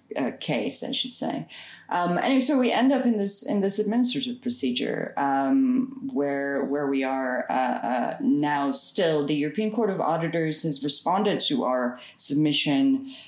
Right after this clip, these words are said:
uh, um, complaint, uh, and said that they will review it as part of their regular twenty twenty-one budget reviews, um, which are coming up,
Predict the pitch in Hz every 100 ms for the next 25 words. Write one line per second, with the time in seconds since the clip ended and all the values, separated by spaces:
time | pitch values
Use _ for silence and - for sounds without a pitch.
0 | - - 107 135 131 - 127 131 127 123
1 | 123 139 80 - - 151 139 143 127 139
2 | 190 - - 104 139 135 135 131 123 -
3 | 151 147 - 170 160 151 160 156 143 175
4 | 170 170 165 - 160 139 190 180 151 139
5 | 160 151 147 147 135 143 147 147 147 143
6 | 147 143 - - 165 147 143 - 139 139
7 | 135 131 135 123 123 - - - 156 151
8 | 143 143 - 123 104 143 139 - - 139
9 | 135 127 123 123 - - - _ 180 185
10 | - 196 190 190 - - 160 - - -
11 | - - - _ _ - 196 196 180 196
12 | -